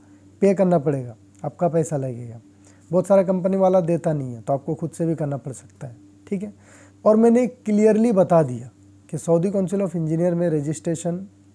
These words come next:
उन लोगों को इकामा रिन्यू करने के लिए करना पड़ रहा, नहीं तो इकामा रिन्यू नहीं होगा,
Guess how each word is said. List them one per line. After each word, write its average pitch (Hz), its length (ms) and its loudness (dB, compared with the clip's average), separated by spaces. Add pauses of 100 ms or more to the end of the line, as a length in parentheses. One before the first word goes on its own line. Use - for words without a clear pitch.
(160)
उन 196 100 2
लोगों 185 300 2
को 196 340 -4 (160)
इकामा 185 400 2
रिन्यू 180 280 0
करने 190 260 -2
के 180 60 -4
लिए 180 100 -4
करना 143 240 -6
पड़ 127 180 -14
रहा, 123 180 -16 (720)
नहीं 170 180 2
तो 196 280 -2
इकामा 175 340 -2
रिन्यू 151 300 -2
नहीं 165 160 -4
होगा, 117 280 -12